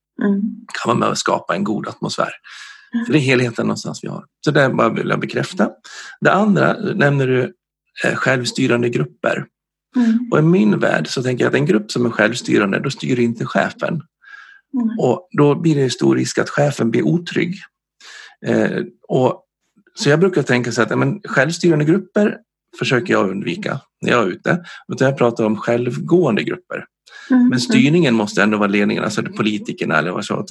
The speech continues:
Speaker 2: vilken typ av verksamhet, vilken ambitionsnivå ska vi ha och de
Speaker 1: Mm.
Speaker 2: bitarna. Så att styrningen är ytterst någonstans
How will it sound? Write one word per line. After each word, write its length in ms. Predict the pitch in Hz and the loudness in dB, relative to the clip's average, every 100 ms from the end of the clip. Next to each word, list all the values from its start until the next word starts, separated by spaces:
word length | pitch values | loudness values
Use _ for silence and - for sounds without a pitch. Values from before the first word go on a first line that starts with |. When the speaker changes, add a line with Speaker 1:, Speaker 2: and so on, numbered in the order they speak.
| - | -6
Speaker 2:
vilken 240 | 120 113 | -4 -4
typ 360 | - 117 113 104 | -4 -6 -6 -2
av 60 | |
verksamhet, 440 | 104 107 - 101 101 | 0 0 -2 -4 -4
vilken 260 | 107 104 107 | -6 -4 -2
ambitionsnivå 720 | 110 110 110 127 - - 107 | -2 -4 -4 -4 -6 -8 -8
ska 180 | - - | -10 -12
vi 80 | |
ha 280 | 98 95 95 - - - - _ | -10 -8 -10 -14 -20 -20 -20 _
och 100 | - | -4
de 160 | - 104 | -2 0
Speaker 1:
Mm. 40 | |
Speaker 2:
bitarna. 300 | 101 98 - - _ - | 0 -2 -4 -10 _ -8
Så 100 | 131 | -6
att 80 | |
styrningen 720 | - - 147 170 185 147 123 147 _ - _ - | -6 -4 0 2 4 4 2 -2 _ -20 _ -2
är 280 | 143 143 110 | 2 2 2
ytterst 500 | 196 202 - - - | 0 -2 -2 -2 -2
någonstans 580 | 101 101 - - 117 - | -4 -4 -4 -4 -6 -8